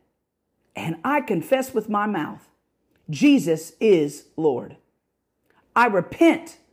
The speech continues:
of my sin. I turn away from the sin, and I turn to you, God. And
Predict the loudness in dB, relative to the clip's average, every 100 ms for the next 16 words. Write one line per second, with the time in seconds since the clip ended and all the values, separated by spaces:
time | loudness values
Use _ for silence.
0 | _ -2 0 0 -4 -4 -6 -6 -6 -10
1 | -16 _ _ _ _ _ _ _ _ -6
2 | -4 -2 0 2 4 4 2 0 0 0
3 | -4 -4 -6 -8 -14 _ _ _ _ -8
4 | -4 -6 -4 -4 -4 -4 -6 -6 -6 -10
5 | -14 -20 _ _ _ _ _ _ _ _
6 | _ _ _ -12 -8